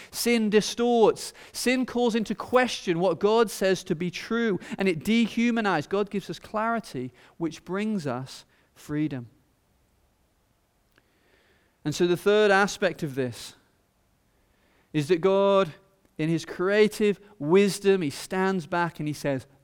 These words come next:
"Very good." Very good. Who God has made us to be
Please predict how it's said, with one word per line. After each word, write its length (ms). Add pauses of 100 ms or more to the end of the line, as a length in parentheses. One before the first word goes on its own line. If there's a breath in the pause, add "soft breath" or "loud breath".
"Very 400
good." 300 (1900)
Very 460
good. 240
Who 240
God 300
has 160
made 520
us 340
to 180
be 480